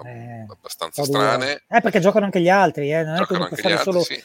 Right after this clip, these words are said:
Speaker 1: i conti su quanti punti fa Yannick o può fare Yannick.
Speaker 2: E poi non credo giocherà alle Next Gen, anche se dovrebbe essere <laughs> l'ultimo anno.
Speaker 1: Vabbè.
Speaker 2: Sarebbe, sì, veramente, sarebbe l'ultimo.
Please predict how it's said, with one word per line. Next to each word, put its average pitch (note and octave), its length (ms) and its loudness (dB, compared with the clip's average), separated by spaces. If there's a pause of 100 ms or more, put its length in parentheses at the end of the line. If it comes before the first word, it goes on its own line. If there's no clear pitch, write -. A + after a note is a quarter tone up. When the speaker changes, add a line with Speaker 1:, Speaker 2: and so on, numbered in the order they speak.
Speaker 1:
i F#3 120 -2
conti F#3 300 2
su - 140 -6
quanti E3 260 -6
punti E3+ 300 -6
fa E3 160 -4
Yannick D#3 400 -2
o - 40 -4
può D3+ 160 -6
fare D3+ 260 -4
Yannick. C#3 480 -10 (460)
Speaker 2:
E A2+ 640 2 (140)
poi C#3 160 -2
non C3 240 -4
credo C#3+ 400 4
giocherà G#2+ 340 2
alle G#2 160 4
Next F#2+ 300 -6
Gen, F#2 320 0
anche F#2 240 -6
se - 120 -4 (140)
dovrebbe F#2+ 300 -8
essere - 260 0
<laughs> - 20 -10
l'ultimo A2+ 400 -4 (120)
anno. - 760 -4
Speaker 1:
Vabbè. G3 460 -8
Speaker 2:
Sarebbe, A#2 560 2
sì, - 160 -2
veramente, - 400 -4
sarebbe G2+ 260 -4
l'ultimo. G#2 440 -8